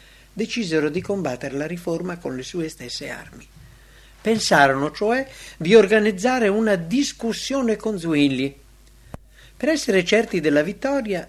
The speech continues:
si riservarono la scelta del luogo e dei giudici. Se fossero riusciti ad avere Zwingli nelle loro mani, avrebbero fatto il possibile per non lasciarselo sfuggire,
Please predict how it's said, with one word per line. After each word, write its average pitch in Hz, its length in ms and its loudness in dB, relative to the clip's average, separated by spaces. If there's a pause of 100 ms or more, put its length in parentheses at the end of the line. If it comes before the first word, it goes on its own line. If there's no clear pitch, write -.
si - 180 -6
riservarono 190 720 0
la 196 80 -2
scelta 156 440 -4
del 165 160 -4
luogo 180 420 0
e 165 160 -6
dei 151 180 -2
giudici. 120 540 -14 (840)
Se - 160 -6
fossero 196 500 0
riusciti 156 540 -4
ad 131 120 -2
avere 147 300 -2
Zwingli 127 480 -2
nelle 123 240 -6
loro 151 260 -2
mani, 220 360 -4 (240)
avrebbero 214 460 2
fatto 240 320 -6
il 180 80 -4
possibile 185 680 -4
per 143 200 -4
non 143 180 -2
lasciarselo 139 560 -8
sfuggire, 120 600 -12